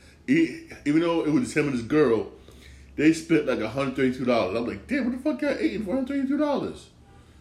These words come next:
Hundred dollars. Yeah, he wanted the same thing. Look at the receipt one. He didn't realize how much, how much, how much the beer costs.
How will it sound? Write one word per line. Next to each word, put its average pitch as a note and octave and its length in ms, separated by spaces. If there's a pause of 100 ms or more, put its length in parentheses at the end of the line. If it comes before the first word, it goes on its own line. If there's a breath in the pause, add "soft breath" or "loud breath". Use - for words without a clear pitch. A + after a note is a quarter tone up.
(280 soft breath)
Hundred C4 200
dollars. G#3+ 560 (440 soft breath)
Yeah, D3 160
he F#3 120
wanted D4+ 180
the E3+ 100
same G3+ 240
thing. G3+ 100
Look E3+ 120
at E3+ 40
the E3+ 80
receipt F3+ 340
one. E3+ 200
He F#3+ 80
didn't E3+ 160
realize D#3+ 360 (340 loud breath)
how D3+ 120
much, D#3 220
how D#3+ 120
much, D#3 180 (180)
how C#3+ 100
much D3+ 160
the C3 80
beer D#3 260
costs. F2 600